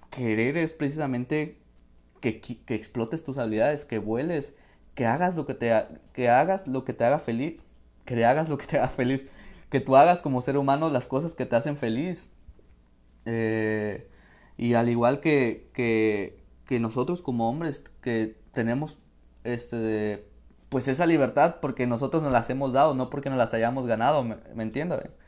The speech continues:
O sea, todos tenemos la libertad de hacer lo que queramos, nadie tiene el derecho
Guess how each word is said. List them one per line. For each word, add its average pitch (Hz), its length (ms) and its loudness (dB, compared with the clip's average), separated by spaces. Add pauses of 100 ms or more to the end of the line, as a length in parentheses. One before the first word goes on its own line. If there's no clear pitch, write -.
(640)
O - 20 -20
sea, 120 360 0
todos 208 260 2
tenemos 156 320 -2
la 156 80 2
libertad 127 300 2
de 143 80 4
hacer 139 180 -2
lo 147 120 -4
que 131 100 -8
queramos, 120 440 -2
nadie 165 480 2
tiene 156 280 -6
el 160 100 -2
derecho 127 640 0